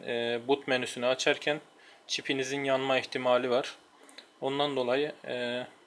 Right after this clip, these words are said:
e, sorumluluk tamamen size aittir. Eğer ki çipinize güvenmiyorsanız, yani şu şekilde reset atayım hatta.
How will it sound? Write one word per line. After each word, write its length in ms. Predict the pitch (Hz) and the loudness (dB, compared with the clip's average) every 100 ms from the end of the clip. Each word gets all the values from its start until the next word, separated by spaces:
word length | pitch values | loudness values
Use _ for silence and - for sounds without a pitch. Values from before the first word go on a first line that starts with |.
| - - - - - - 127 | -20 -20 -20 -20 -20 -12 -6
e, 140 | 123 | -4
sorumluluk 680 | - 139 135 131 131 135 - | 2 4 4 2 0 -2 0
tamamen 420 | 135 135 127 117 | 2 4 4 2
size 300 | - - 131 | -2 -2 2
aittir. 540 | 131 127 - 131 - - - - - - - - - - | 2 0 -2 -4 -4 -8 -20 -20 -20 -20 -20 -20 -20 -8
Eğer 200 | 139 135 | -2 0
ki 140 | - - | -2 -4
çipinize 480 | - - 127 120 120 | -4 -4 -6 -2 -2
güvenmiyorsanız, 960 | 123 131 135 123 - 127 135 - - - | 0 0 0 -2 -2 -4 -4 -6 -8 -4
yani 340 | 123 120 120 113 110 - - - | 0 0 -2 -8 -16 -20 -18 -6
şu 380 | - - - 139 | -4 -2 -2 -2
şekilde 520 | - 120 120 113 117 | -2 -2 -2 0 0
reset 340 | 120 139 131 | 0 -2 -2
atayım 300 | 120 - 117 | -6 -6 -8
hatta. 320 | 117 - 127 | -8 -8 -10